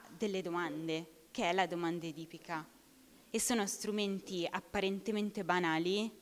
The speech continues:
ma evidentemente fondamentali. Partiamo dallo specchio.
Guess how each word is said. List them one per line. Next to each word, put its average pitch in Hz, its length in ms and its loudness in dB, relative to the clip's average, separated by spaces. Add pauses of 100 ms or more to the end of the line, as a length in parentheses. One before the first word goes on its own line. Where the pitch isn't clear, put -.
(640)
ma 185 480 2
evidentemente 190 800 -2
fondamentali. 156 1000 -4 (1500)
Partiamo 202 460 4
dallo 170 260 2
specchio. - 760 -6